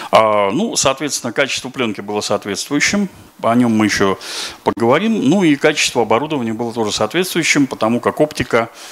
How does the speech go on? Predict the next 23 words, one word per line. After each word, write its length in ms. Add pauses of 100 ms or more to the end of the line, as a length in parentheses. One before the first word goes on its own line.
(1300)
совершенно 540
не 140
дотягивала 540
до 120
современных 520
требований. 680
И, 520
а, 300
поскольку 460
оператор, 420
ну, 120
никак 300
до 100
проявки 360
плёнки 340
не 80
мог 220
пос-, 200
увидеть, 340
что 180
вообще 300
он 100
наснимал, 540